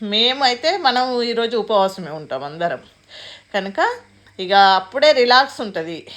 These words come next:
ఎప్పుడైనా చూస్తున్నా కదా, లేకపోతే ఆగమాగం అవుతామని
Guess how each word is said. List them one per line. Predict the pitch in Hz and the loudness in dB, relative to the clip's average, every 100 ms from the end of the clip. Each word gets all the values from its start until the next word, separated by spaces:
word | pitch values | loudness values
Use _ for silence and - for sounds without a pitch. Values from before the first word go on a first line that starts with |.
| - | -10
ఎప్పుడైనా | 160 269 285 294 | -6 0 0 0
చూస్తున్నా | 254 262 277 277 226 | -2 -6 -8 -6 -4
కదా, | 254 180 269 | -2 0 2
లేకపోతే | 294 233 233 226 240 240 | 0 -2 -4 -4 -6 0
ఆగమాగం | 220 196 202 196 190 185 | 2 2 0 0 -2 -4
అవుతామని | 175 175 170 175 311 | -6 -6 -6 -6 -8